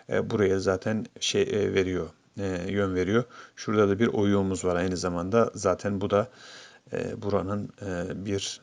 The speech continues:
e, saklama olduğunu bize gösteriyor. Burada bir saklama olduğunu gösteriyor. Burada yine bir üçgenimiz var. Alanda, e, kesinlikle bir, e, yeraltı,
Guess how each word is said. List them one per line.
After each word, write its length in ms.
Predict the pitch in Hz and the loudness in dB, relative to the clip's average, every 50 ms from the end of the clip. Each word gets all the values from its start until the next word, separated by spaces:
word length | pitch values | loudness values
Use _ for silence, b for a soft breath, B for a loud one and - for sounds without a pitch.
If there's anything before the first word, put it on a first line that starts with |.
| - _ | -18 _
e, 300 | - 101 - - - - | -10 -8 -6 -6 -6 -8
saklama 460 | - - - 101 98 - - 98 98 98 | -8 -6 -6 -6 -6 -2 -2 0 0 2
olduğunu 440 | 92 92 92 82 82 90 92 95 | 2 0 0 0 -2 -4 -4 -4
bize 200 | 92 90 87 98 | -4 -2 -2 -2
gösteriyor. 580 | 92 92 85 78 - - - 78 78 73 - 80 | -2 -2 -4 -6 -6 -8 -8 -6 -6 -6 -8 -8
Burada 280 | 85 82 80 78 - - | -6 -6 -6 -6 -6 -8
bir 40 | - | -6
saklama 400 | - - 85 - - 87 92 87 | -4 -6 -6 -6 -6 -8 -6 -6
olduğunu 300 | 85 80 82 82 82 87 | -8 -8 -8 -8 -8 -6
gösteriyor. 520 | 92 - - - - - - - 82 82 - _ _ _ _ _ - _ _ _ _ _ _ _ _ _ _ _ _ _ _ _ - - _ _ _ _ _ _ B B B B B B B B B B B B - | -6 -6 -8 -8 -10 -12 -12 -12 -12 -18 -18 _ _ _ _ _ -20 _ _ _ _ _ _ _ _ _ _ _ _ _ _ _ -20 -20 _ _ _ _ _ _ B B B B B B B B B B B B -2
Burada 240 | 123 127 123 113 135 | 2 4 8 10 10
yine 260 | 135 135 127 127 117 | 10 12 10 10 10
bir 60 | 117 | 8
üçgenimiz 640 | 87 113 - - - 123 110 110 110 107 101 95 101 | 6 6 4 6 6 6 6 6 4 4 2 0 2
var. 380 | 98 98 98 - - - - _ _ _ _ _ - - | 2 2 2 0 -6 -10 -14 _ _ _ _ _ 2 4
Alanda, 480 | 117 113 110 110 110 107 104 117 113 110 - - | 6 6 8 6 4 6 8 6 6 6 4 -2
e, 200 | 117 107 95 95 | 0 0 0 0
kesinlikle 680 | - - 107 - - - 113 110 104 - - 107 101 95 | 0 -4 -2 0 2 2 2 2 0 0 0 0 2 2
bir, 320 | 107 101 104 - - - | 0 -2 -4 -10 -6 -4
e, 240 | 101 90 87 - 95 | -2 -2 0 0 2
yeraltı, 600 | 98 107 104 101 92 85 - - - 101 101 - | 2 4 4 4 4 2 0 -2 -2 0 0 -2